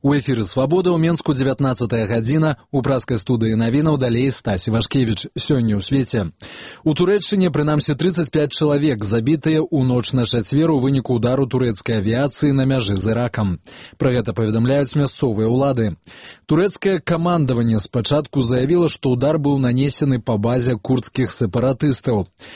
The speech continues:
Аднак прадстаўнікі турэцкіх уладаў толькі што пацвердзілі, што загінулыя былі цывільнымі асобамі, а дакладней кантрабандыстамі, якія займаліся нелегальнай перавозкай паліва з Іраку.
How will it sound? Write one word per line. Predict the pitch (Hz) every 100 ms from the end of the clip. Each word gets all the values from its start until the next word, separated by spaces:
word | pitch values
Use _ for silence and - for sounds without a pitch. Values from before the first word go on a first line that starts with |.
| - -
Аднак | 131 151 175 -
прадстаўнікі | 143 - 143 131 135 - 143
турэцкіх | 135 127 - 127 -
уладаў | - 127 147 151 143
толькі | - 120 104
што | 113 - 110
пацвердзілі, | 110 95 127 156 143 127 135
што | - 143
загінулыя | 113 127 120 143 165 160 143
былі | 123 127 127 135
цывільнымі | - 135 127 127 120 104 95
асобамі, | 95 - 156 156 160 156 - - -
а | 139
дакладней | 139 143 147 147 120
кантрабандыстамі, | - 127 120 120 113 110 117 143 - 139 123
якія | 110 - 117
займаліся | 107 110 120 135 131 -
нелегальнай | 123 120 113 95 117 131 120
перавозкай | 113 117 107 104 - 110 98
паліва | 107 98 101 101 - -
з | 117 117
Іраку. | 117 123 - 104